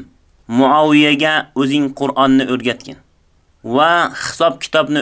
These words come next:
o'rgatgin va azobdan omon qilgin." Mana bu duolar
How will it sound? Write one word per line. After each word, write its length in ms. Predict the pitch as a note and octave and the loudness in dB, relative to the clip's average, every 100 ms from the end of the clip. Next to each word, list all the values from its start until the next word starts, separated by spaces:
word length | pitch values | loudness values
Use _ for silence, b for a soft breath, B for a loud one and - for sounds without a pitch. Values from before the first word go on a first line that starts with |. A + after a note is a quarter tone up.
| C#3 | -4
o'rgatgin 500 | C#3+ C#3 C#3 G2+ F2+ - _ _ _ _ _ _ _ A#2+ | -2 -4 -4 -12 -14 -18 _ _ _ _ _ _ _ -6
va 220 | C3+ D3 F3 E3+ _ _ | -2 0 -2 -6 _ _
azobdan 680 | A#2 A2+ A#2+ A#2 - B2 C3 C3 - _ _ _ _ _ | -4 0 -2 -4 -6 -2 0 -2 -6 _ _ _ _ _
omon 340 | A2+ G2+ G#2 G2 F#2 | -6 -4 -6 -6 -12
qilgin." 280 | D2+ - _ _ _ _ _ _ _ _ | -18 -20 _ _ _ _ _ _ _ _
Mana 220 | C3 C#3+ D3 | -2 0 2
bu 100 | F3+ F#3 C3+ B2+ | 4 2 0 -4
duolar 500 | D#3 D3 C#3+ D#3 | 0 2 2 2